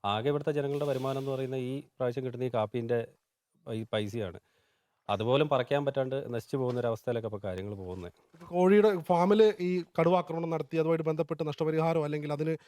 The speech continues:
Speaker 2: പ്രതി-, ഏഹ്, എന്തെങ്കിലും പ്രതിവിധി എന്തെങ്കിലും ആരെങ്കിലും അവർ പറഞ്ഞോ? വനം വകുപ്പ്
Speaker 1: നഷ്ടപരിഹാരം തരണമെന്ന് ഞാൻ പറഞ്ഞു. പക്ഷേ എനിക്കതിപ്പോ അവർക്ക് റിപ്പോർട്ട് കൊടുക്കണമെങ്കിൽ കോഴി പിടിച്ചു കഴിയുമ്പോഴേ നമുക്ക് അറിയാൻ പറ്റുള്ളൂ എത്ര കോഴി നഷ്ടപ്പെട്ടു എന്ന്. അത് അറിഞ്ഞിട്ട് അതിൻ്റെ കണക്ക് ഞാൻ സബ്മിറ്റ് ചെയ്യും. അതുപോലെ തന്നെ എനിക്ക് മെയിൻ്റനൻസിന് നല്ലൊരു എമൗണ്ട് ചിലവായിട്ടുണ്ട്.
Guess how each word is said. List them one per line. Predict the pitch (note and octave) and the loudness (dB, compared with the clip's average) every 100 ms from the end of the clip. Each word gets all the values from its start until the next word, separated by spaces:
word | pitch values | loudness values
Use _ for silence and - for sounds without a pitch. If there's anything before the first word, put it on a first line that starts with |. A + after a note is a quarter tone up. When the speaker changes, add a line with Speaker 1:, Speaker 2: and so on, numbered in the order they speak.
| _ | _
Speaker 2:
പ്രതി-, | D#3+ D3+ D#3+ | -4 -4 -2
ഏഹ്, | D#3 D3+ | 0 0
എന്തെങ്കിലും | D3 D3 D#3+ | -2 -6 -4
പ്രതിവിധി | D#3 D#3 D#3+ | -4 -4 -4
എന്തെങ്കിലും | D#3+ D#3+ D3+ | -8 -10 -18
ആരെങ്കിലും | D#3 D3+ | -20 -20
അവർ | D3+ | -20
പറഞ്ഞോ? | D3 C#3 | -20 -20
വനം | C#3 C#3 | -20 -16
വകുപ്പ് | C#3+ D#3 D3+ C3+ | -16 -12 -6 2
Speaker 1:
നഷ്ടപരിഹാരം | A#2+ - C3 C#3+ D#3+ E3+ F#3 | 2 2 4 6 6 4 4
തരണമെന്ന് | D#3 C#3 F3+ F#3 F#3 | 2 2 0 0 -2
ഞാൻ | E3+ | 0
പറഞ്ഞു. | D3 C3 A#2+ D3+ | -2 -2 -4 -4
പക്ഷേ | B2+ - D3 | -6 -2 -2
എനിക്കതിപ്പോ | C3 B2+ D#3 D#3+ - E3 C3 | 0 -2 -2 0 0 0 0
അവർക്ക് | C3 C3 D#3+ | -2 -2 -4
റിപ്പോർട്ട് | C3+ - D#3 E3+ | -2 -2 -2 -2
കൊടുക്കണമെങ്കിൽ | D#3 C3+ D3+ D3+ D#3 C3 | -2 -2 -2 -4 -4 -2
കോഴി | C#3 D#3 | -2 -2
പിടിച്ചു | C3+ C3 F3 | -6 -4 -2
കഴിയുമ്പോഴേ | D#3 C#3+ C#3+ D3 | 0 0 -2 -4
നമുക്ക് | C3+ B2+ B2 | -4 -4 -2
അറിയാൻ | A#2 B2+ | -2 -4
പറ്റുള്ളൂ | A2+ A2 | -4 -6
എത്ര | G#2 C3 | -6 -4
കോഴി | C3 B2+ | -4 -4
നഷ്ടപ്പെട്ടു | G2+ - B2 G#2+ F2+ | -4 -4 -4 -4 -8
എന്ന്. | F2 _ _ _ _ | -12 _ _ _ _
അത് | G2 A#2 | -2 0
അറിഞ്ഞിട്ട് | A2+ B2+ C#3+ | 0 -2 -2
അതിൻ്റെ | C#3+ D3+ | -2 -2
കണക്ക് | C#3 C3 D#3 | -4 -4 -4
ഞാൻ | D#3 | -4
സബ്മിറ്റ് | D3+ C#3+ C#3 | -4 -6 -4
ചെയ്യും. | D3 D#3+ | -4 -2
അതുപോലെ | A#2 A2+ B2 | -2 0 0
തന്നെ | C#3 D3 | 0 -2
എനിക്ക് | C#3 - | -2 -4
മെയിൻ്റനൻസിന് | D3 A#2 A#2+ C3+ D3+ D3 | -2 -2 -4 -6 -6 -6
നല്ലൊരു | C#3 C#3+ | -4 -4
എമൗണ്ട് | C3+ C#3 C#3+ | -2 -4 -2
ചിലവായിട്ടുണ്ട്. | C3 B2+ B2+ A#2+ G#2+ | 0 2 0 -2 -4